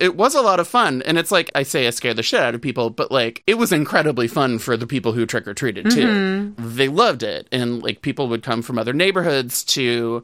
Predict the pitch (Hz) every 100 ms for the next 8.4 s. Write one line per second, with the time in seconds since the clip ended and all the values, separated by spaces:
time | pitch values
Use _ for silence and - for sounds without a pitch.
0 | - 123 143 139 123 135 - 131 123 123
1 | - 117 117 - 135 - 131 135 123 135
2 | 185 165 135 117 139 - 135 143 117 131
3 | 120 113 120 120 117 120 117 120 113 123
4 | 123 120 123 120 113 117 - 139 143 151
5 | 143 135 127 127 127 127 127 139 131 131
6 | 127 127 120 120 107 - 123 113 117 113
7 | 117 113 113 113 113 117 117 110 - -
8 | 120 113 110